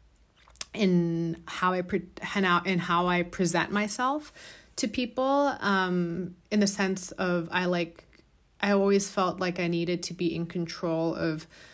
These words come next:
of the way people perceived my identity. And so having to start anew and having to start from scratch, and, you know, I,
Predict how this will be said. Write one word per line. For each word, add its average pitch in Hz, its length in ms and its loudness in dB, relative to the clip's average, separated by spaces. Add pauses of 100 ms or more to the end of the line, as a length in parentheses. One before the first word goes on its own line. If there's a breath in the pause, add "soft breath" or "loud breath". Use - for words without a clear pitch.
(260 loud breath)
of 175 380 2 (180)
the 190 180 -4
way 175 220 4
people 180 300 -4
perceived 170 460 -2
my 160 220 -2
identity. 160 580 -4 (420 soft breath)
And 190 160 2
so 165 580 0 (920)
having 220 340 2
to 208 100 -2
start 180 400 -2
anew 165 540 -2
and 196 160 -2
having 180 420 -4
to 185 160 -8
start - 480 -6
from 196 240 -2
scratch, 180 640 0
and, 165 340 0 (640 loud breath)
you 208 120 2
know, 165 180 4
I, 208 880 0